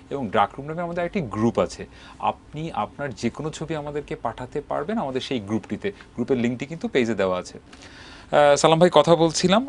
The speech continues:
আপনার দেশের বাইরেও এক্সিবিশন হয়েছে। দেশের বাইরে যখন আসলে এই ধরনের এক্সিবিশনটা হয় বা ছবি ছাপা হয়,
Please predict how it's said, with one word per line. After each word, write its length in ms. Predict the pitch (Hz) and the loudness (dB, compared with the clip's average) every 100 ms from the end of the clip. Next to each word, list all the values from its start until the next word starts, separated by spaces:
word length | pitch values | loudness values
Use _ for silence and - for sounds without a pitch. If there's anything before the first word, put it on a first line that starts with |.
| - | -2
আপনার 440 | 127 - 202 185 | -2 0 -2 0
দেশের 280 | 101 131 196 | 2 2 4
বাইরেও 220 | 185 185 | 4 4
এক্সিবিশন 460 | 160 117 131 123 117 | 2 0 -4 -2 -2
হয়েছে। 200 | 98 101 | -2 -2
দেশের 240 | 113 160 | -4 -2
বাইরে 200 | 156 160 | -2 -2
যখন 220 | 156 147 | -2 -4
আসলে 220 | 156 160 147 | -6 -4 -4
এই 80 | |
ধরনের 200 | 131 139 | -2 -4
এক্সিবিশনটা 500 | 110 110 117 147 123 | -4 -4 -4 -6 -4
হয় 220 | 113 110 104 | 0 0 0
বা 100 | 104 | -2
ছবি 220 | - 127 | -4 -4
ছাপা 280 | 143 135 117 | -4 -2 -2
হয়, 140 | 110 | -4